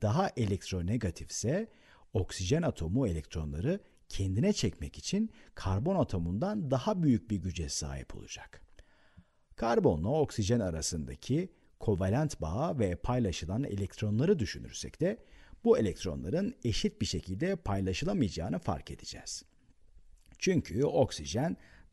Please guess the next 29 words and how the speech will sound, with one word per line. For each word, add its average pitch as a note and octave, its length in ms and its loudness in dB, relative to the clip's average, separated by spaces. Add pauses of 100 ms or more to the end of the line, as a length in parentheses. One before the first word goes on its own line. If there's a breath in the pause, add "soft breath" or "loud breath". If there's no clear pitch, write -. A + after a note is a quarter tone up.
daha C#3+ 220 6
elektronegatif - 880 -8 (600 soft breath)
ve F3 340 6
bu F#3+ 180 0
kırmızı A2 460 4
ile F#3 120 6
gösterdiğimiz D2+ 760 -4
elektronları G#2 760 0 (320 soft breath)
daha C3+ 180 8
yakına E2+ 380 2
çekmek - 460 -10
isteyecek. - 640 -10 (1900)
Elektronlar G3+ 760 6
negatif D3+ 460 4
yüklü F2 240 -2
olduğu C3+ 360 6
için D2 380 0
de F#3 240 4
oksijen C#3 640 2
biraz A#2+ 320 6
daha F2+ 160 2
fazla D#2+ 380 -4
kısmi C3 500 4
negatif G2 460 0
yük C3+ 180 -2
dediğimiz D3 460 -2
yüke G#2 240 0
sahip - 380 -8
olacak. - 540 -12